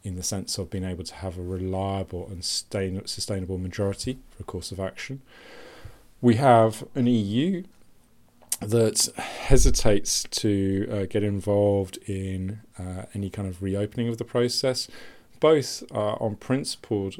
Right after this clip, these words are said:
uh, grounds that, uh, it genuinely thinks that this is the way forward and that the withdrawal agreement is, uh, the necessary step to moving on,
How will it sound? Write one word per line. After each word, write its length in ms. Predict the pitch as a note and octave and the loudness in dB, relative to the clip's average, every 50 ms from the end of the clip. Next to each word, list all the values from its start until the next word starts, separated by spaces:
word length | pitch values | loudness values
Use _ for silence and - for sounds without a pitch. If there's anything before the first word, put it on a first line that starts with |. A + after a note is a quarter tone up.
| - - - | -18 -12 -10
uh, 380 | F#2+ F#2 F#2 F#2 F#2+ G2 G#2 F#2+ | -8 -8 -8 -8 -10 -10 -12 -14
grounds 720 | F2 - G2 G2 G2 G2+ G2+ G2+ G2+ G2 F#2+ E2 - - - | -6 -4 -2 -2 -2 -2 -2 -2 -2 -4 -4 -6 -8 -8 -6
that, 300 | F#2 F#2 F#2 F#2+ - - - | -6 -4 -4 -6 -10 -12 -12
uh, 260 | G2 F2+ F2+ F2+ F2+ - - _ - | -10 -10 -8 -10 -10 -12 -14 _ -10
it 220 | G2+ G2 - _ _ - - _ _ _ _ _ - | -8 -8 -8 _ _ -20 -20 _ _ _ _ _ -14
genuinely 460 | - G2+ G2+ G#2 G#2 G2+ F#2+ F#2+ F#2 | -10 -10 -8 -6 -6 -6 -4 -6 -6
thinks 320 | F2+ - G#2+ G2 G2 - | -4 -2 -4 -4 -4 -8
that 200 | - - G#2+ F#2 | -10 -12 -10 -6
this 220 | G2+ G2+ - - - | -6 -4 -4 -4 -6
is 180 | F#2 E2+ - | -8 -8 -8
the 80 | - F#2+ | -10 -8
way 220 | E2+ F#2+ F#2 F2 | -6 -6 -6 -6
forward 560 | F2 - - - C3+ C#3 C#3 C3+ C3+ B2+ - - | -8 -10 -4 2 4 4 6 6 4 2 2 0
and 200 | G2+ F#2+ F#2 F#2 | -4 -2 -2 -2
that 200 | F#2+ - - - - - - - _ - - - | -2 -4 -4 -12 -20 -20 -20 -20 _ -20 -12 -10
the 80 | F#2+ | -8
withdrawal 400 | F2 F#2+ F2+ - - G#2+ G#2 F#2+ | -6 -6 -6 -4 0 0 0 0
agreement 460 | G2+ F#2 - G2+ F#2+ F#2+ F#2+ F#2 F#2 - | 0 0 0 0 0 0 -2 -4 -6 -6
is, 640 | - G#2+ F#2+ F#2+ F#2 F#2 F2+ F2 - - - - - - - | -4 -2 0 2 2 0 0 -2 -4 -4 -4 -6 -8 -12 -12
uh, 300 | F#2+ F#2 F2+ F#2 F#2 F#2 F#2 - - - - - - - | -12 -10 -8 -8 -8 -10 -10 -12 -16 -20 -20 -20 -18 -8
the 80 | - G#2+ | -4 -2
necessary 580 | G2 F#2+ G#2 G2 - - G2 - G#2 F#2+ F#2 F2+ | -2 -2 -2 -2 -2 -2 -2 -2 -2 -2 -4 -2
step 420 | - - - A2 G2 - - - | -4 -4 -2 -2 -4 -4 -6 -12
to 120 | - - | -10 -8
moving 420 | G2+ G2 G2 F#2+ F#2 F2 F#2+ F2+ F#2+ | -6 -4 -4 -4 -4 -4 -6 -4 -2
on, 260 | A2 B2 C#3 D3 F3+ | -2 -2 -2 -2 -6